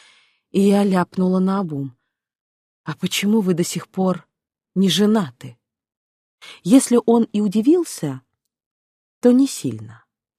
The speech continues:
Лишь едва уловимо дёрнулась левая бровь,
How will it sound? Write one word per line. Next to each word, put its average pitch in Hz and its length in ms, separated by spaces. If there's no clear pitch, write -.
Лишь 220 240
едва 233 380
уловимо 185 600
дёрнулась 180 640
левая 175 340
бровь, 254 460